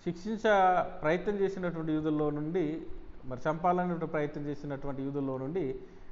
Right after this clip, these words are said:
కాపాడి అతన్ని బంధించి తీసుకొని రావడం జరిగింది. అలా తీసుకొని వచ్చి కోటలోనికి తీసుకొచ్చాడు. పై అధికారి ఎవరంటే ఇక్కడ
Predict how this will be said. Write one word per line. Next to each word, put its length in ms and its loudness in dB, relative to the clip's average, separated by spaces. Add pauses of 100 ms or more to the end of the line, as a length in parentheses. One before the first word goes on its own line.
(160)
కాపాడి 560 8 (340)
అతన్ని 400 -2
బంధించి 540 0
తీసుకొని 460 -2
రావడం 340 0
జరిగింది. 400 -4 (200)
అలా 480 6 (520)
తీసుకొని 340 4
వచ్చి 580 2 (600)
కోటలోనికి 460 6
తీసుకొచ్చాడు. 500 0
పై 280 2
అధికారి 420 4
ఎవరంటే 360 0
ఇక్కడ 300 -2